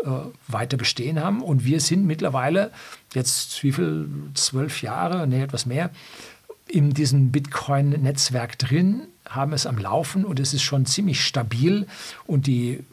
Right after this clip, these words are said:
äh, Schwankungsbreiten haben sich massiv reduziert. Es ist also lange nicht mehr so volatil, wie es früher war. Es wird also jetzt normaler, ne? Also relativ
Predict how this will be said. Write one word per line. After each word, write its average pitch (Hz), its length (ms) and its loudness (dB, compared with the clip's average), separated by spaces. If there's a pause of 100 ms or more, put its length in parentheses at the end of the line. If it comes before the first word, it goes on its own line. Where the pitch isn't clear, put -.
(160)
äh, 104 240 -4
Schwankungsbreiten 139 960 -2
haben 131 100 2
sich 123 220 -2
massiv 185 640 0
reduziert. 131 640 -2
Es - 80 0
ist - 160 -2
also 123 180 -2 (160)
lange 135 220 -2
nicht 135 180 -2
mehr 135 100 2
so 117 140 0
volatil, 123 520 -4
wie 120 80 -2
es 110 100 -2
früher 139 320 0
war. 87 240 0 (340)
Es - 180 0
wird 143 180 2
also 143 200 2
jetzt 131 360 0
normaler, 123 840 2 (420)
ne? 131 200 -4 (120)
Also 110 200 -8
relativ 127 540 -2